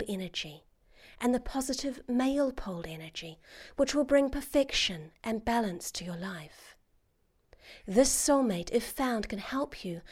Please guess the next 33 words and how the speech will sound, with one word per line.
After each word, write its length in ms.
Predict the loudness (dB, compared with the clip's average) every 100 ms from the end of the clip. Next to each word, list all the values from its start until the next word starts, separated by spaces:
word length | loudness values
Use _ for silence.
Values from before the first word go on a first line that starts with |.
| -20 -16
through 180 | 0 2
certain 400 | 4 4 4 4
experiences 800 | 0 -2 0 2 2 0 -2 -2
in 100 | 0
your 120 | 0 2
life 540 | 0 0 -4 -10 -18 -20 -20 2
that 120 | 6
are 40 | 8
necessary 760 | 8 6 2 0 -2 -4 -8
at 140 | -8 -8
that 200 | -8 -8
time. 520 | -8 -6 -8 -12 -16 _ _ _ _ _ _ _ _ -20 -20
Finding 400 | 0 4 6 6
your 120 | 4 4
soulmate 640 | 4 6 6 4 0 -4 -10 0
has 180 | 4 6
nothing 340 | 4 4 0
whatsoever 880 | 2 0 0 0 2 2 2 0 -2
to 120 | 0
do 180 | 2 4
with 160 | 2
finding 420 | 0 0 0 2 2
your 100 | 0
perfect 540 | 0 0 0 -6 -8 -4
sexual 460 | 0 0 -2 -4
partner. 580 | -4 -4 -6 -6 -12 -12 _ _ _ -20 -20 0
In 140 | 0
fact, 680 | 0 2 2 2 -2 -8 -10 -10 _ -20 0
the 100 | 2
relationship 640 | 6 8 8 6 2 0 -2
between 400 | -2 2 2 2
two 380 | 0 2 2
soulmates 920 | 0 0 2 2 -2 -6 -6 -6 -6